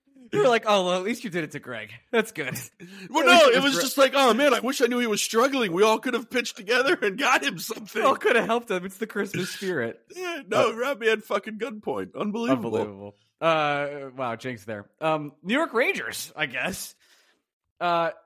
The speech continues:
Speaker 1: it's funny 'cause we have no guests today. I, I do have, like, one pre-planned segment. And going over the last two games, uh, last week on B S B O T, we talked about how the Rangers beat the Leafs,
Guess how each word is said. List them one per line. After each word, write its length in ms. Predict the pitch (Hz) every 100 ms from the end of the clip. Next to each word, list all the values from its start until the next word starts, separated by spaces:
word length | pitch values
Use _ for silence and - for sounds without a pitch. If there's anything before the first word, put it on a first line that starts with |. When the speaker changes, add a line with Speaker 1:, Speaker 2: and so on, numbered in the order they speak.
| 233
Speaker 1:
it's 160 | 226
funny 200 | - 226 240
'cause 160 | 208
we 80 | 160
have 160 | 156 139
no 100 | 156
guests 300 | 135 123 -
today. 300 | 110 104 104 _ _ _ _ _ _
I, 220 | 135 143 143
I 20 |
do 140 | 147
have, 180 | 165 127
like, 200 | 143 120
one 320 | 123 139 147 139
pre-planned 480 | 147 135 131 123
segment. 460 | 113 110 95 98 95 _ _ -
And 500 | 127 120 117 117 131
going 280 | 180 185 180
over 400 | 165 143 151 151
the 80 | 135
last 280 | 135 139
two 120 | - 127
games, 440 | 123 117 117 - -
uh, 160 | 127
last 360 | 123 131 175 170
week 160 | 160 147
on 80 |
B 80 | 127
S 80 | 123
B 100 | 123
O 60 | 117
T, 160 | 147
we 80 | 131
talked 220 | 131 120
about 120 | 113 113
how 120 | 113
the 60 |
Rangers 280 | 117 123 123
beat 220 | 120 233
the 80 | 247
Leafs, 440 | 277 330 - -